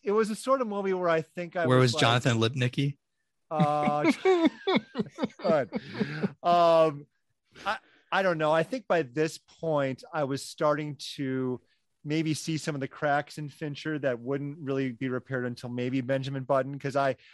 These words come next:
Speaker 1: I just hate
Speaker 3: What?
Speaker 1: Zodiac so
Speaker 2: All right,
Speaker 1: much.
Speaker 2: we're not gonna, we're
Speaker 1: Oh.
Speaker 2: not gonna talk about
Speaker 3: Oh.
Speaker 2: oh, okay, Brian,
Speaker 3: Did
Speaker 2: you've
Speaker 3: you
Speaker 2: lost
Speaker 3: just say Benjamin Button is a good movie and Zodiac is a bad movie?
Speaker 1: Uh,
Speaker 3: What the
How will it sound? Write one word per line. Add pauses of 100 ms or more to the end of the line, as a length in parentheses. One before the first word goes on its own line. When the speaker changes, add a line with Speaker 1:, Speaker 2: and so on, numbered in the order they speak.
(120)
Speaker 1:
I
just
hate
Speaker 3:
What?
Speaker 1:
Zodiac
so
Speaker 2:
All
right,
Speaker 1:
much.
Speaker 2:
we're
not
gonna,
we're
Speaker 1:
Oh.
Speaker 2:
not
gonna
talk
about
Speaker 3:
Oh.
Speaker 2:
oh, (160)
okay,
Brian,
Speaker 3:
Did
Speaker 2:
you've
Speaker 3:
you
Speaker 2:
lost
Speaker 3:
just
say (300)
Benjamin
Button
is
a
good
movie
and
Zodiac
is
a
bad
movie? (320)
Speaker 1:
Uh,
Speaker 3:
What
the